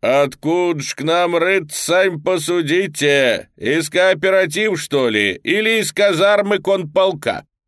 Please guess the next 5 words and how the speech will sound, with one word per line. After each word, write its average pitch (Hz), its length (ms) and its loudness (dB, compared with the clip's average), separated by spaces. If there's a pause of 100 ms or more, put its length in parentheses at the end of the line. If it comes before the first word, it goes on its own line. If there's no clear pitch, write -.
(560)
И, 214 140 -4
успокоив 95 720 -4
любимую 87 500 -4
родительницу, 143 1120 -6
Клим 185 560 -6